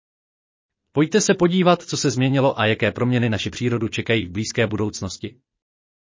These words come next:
V Krkonoších, Beskydech a na Šumavě v roce dva tisíce dvacet tři oslavili výročí založení chráněných krajinných oblastí.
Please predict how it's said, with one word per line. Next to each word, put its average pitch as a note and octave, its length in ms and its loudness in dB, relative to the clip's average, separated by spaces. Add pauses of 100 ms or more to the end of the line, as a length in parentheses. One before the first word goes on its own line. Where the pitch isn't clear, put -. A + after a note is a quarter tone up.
(440)
V - 60 -20
Krkonoších, D#3+ 600 0
Beskydech D3+ 480 2
a B2 100 0
na A2 100 0
Šumavě C3+ 360 2
v A2+ 40 -2
roce A#2 220 -2
dva G#2 120 2
tisíce C#3 380 -6
dvacet G#2 380 -4
tři - 220 0
oslavili F3 460 2
výročí D3+ 420 0
založení C#3 460 0
chráněných B2 520 0
krajinných A2 440 -2
oblastí. G2+ 540 -6